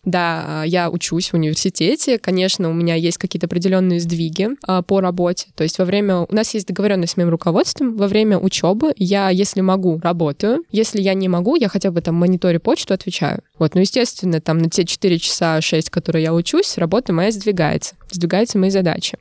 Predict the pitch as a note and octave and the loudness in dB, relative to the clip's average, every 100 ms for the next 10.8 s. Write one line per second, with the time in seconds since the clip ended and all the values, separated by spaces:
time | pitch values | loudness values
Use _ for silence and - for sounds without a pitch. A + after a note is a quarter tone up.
0 | - G#3 G#3+ G#3+ G3 F3 A3+ - F3+ G3+ | -4 0 4 4 4 2 0 -2 -2 2
1 | A3 G#3 - - F#3 F3+ F#3+ A3 G#3 F3 | 2 2 -2 0 0 2 2 2 2 0
2 | - F#3 F3+ F3+ - F#3 F#3 E3+ E3 D#3+ | 0 0 0 -2 -4 -4 -2 -2 -2 0
3 | D#3+ D#3 D4+ - E3+ - E3+ F3+ G#3 F3+ | 0 -2 -4 -6 -6 -4 -2 -2 0 -2
4 | - E3 D#3+ D#3 D#3+ B3 - B3+ G3+ G3 | -2 -2 -2 -2 -2 -2 -2 -4 -2 -4
5 | - F3+ F#3+ F#3 F#3 - E3+ E3+ G#3 D#4+ | -2 -4 0 0 0 -2 -2 0 0 2
6 | D4 C4+ - A3 G#3+ - F#3 G#3 F#3+ F#3 | 0 0 -2 0 0 0 0 0 0 0
7 | F3+ F3 A3 A3 G#3 G3+ A3 F#3+ - G3 | 2 4 4 2 0 -2 -2 -6 -2 -2
8 | F#3 F3+ F3+ - F3+ D3+ - - E3+ F3+ | 0 0 0 0 0 -2 -4 -4 -2 -2
9 | - F#3 - F#3+ F3+ D#3+ D#3 E3 - E3 | -2 -4 -2 -2 -2 -2 -2 -2 -2 -2
10 | - D#3+ D3+ D#3+ F3 C#4+ D#4+ C#4 | -2 -2 -2 0 0 0 0 0